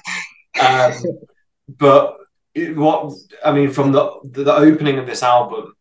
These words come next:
Speaker 2: from your opening vocals, it's very obvious that this is gonna be a Venomous album,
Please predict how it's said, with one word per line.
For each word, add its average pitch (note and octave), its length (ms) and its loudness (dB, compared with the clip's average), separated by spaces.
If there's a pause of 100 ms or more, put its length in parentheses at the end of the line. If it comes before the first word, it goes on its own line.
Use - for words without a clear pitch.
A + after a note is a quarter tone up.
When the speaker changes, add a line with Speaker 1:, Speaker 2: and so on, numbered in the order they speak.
(140)
Speaker 2:
from A#2+ 200 -8
your C3+ 340 2
opening A#2+ 580 -6
vocals, A2+ 760 -8 (420)
it's A#2+ 220 -10
very C#3+ 380 6
obvious G#2+ 680 -4 (440)
that A2 260 -2
this B2+ 220 -6
is G#2 120 -12
gonna A2+ 240 -12
be G#2+ 460 -10 (500)
a G#2+ 460 -6 (580)
Venomous A2+ 540 -4
album, - 520 -6